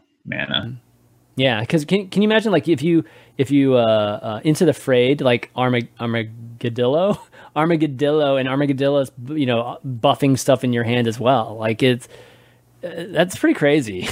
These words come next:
Speaker 2: <laughs> actually. Uh,
Speaker 1: Sure.
Speaker 2: getting
Speaker 1: I think, I think,
Speaker 2: yeah.
Speaker 1: uh, when I'm talking about Into the Fray, I, I imagine a zoo deck, 'cause, like, hand buff mechanics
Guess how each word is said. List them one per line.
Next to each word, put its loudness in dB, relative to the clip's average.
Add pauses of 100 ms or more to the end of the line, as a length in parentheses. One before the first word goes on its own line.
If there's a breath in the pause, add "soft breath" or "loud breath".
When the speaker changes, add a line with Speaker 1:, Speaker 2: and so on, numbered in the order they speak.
(100)
Speaker 2:
<laughs> -14
actually. -2 (600 loud breath)
Uh, -2 (120)
Speaker 1:
Sure. -2 (160)
Speaker 2:
getting 2
Speaker 1:
I 2
think, -2
I -6
think, -4
Speaker 2:
yeah. -4
Speaker 1:
uh, 0 (1120)
when 0
I'm 0
talking 0
about 0
Into 2
the -4
Fray, 2
I, 0
I 0
imagine 2
a 2
zoo -4
deck, 0
'cause, -4
like, -2
hand 0
buff 0
mechanics 0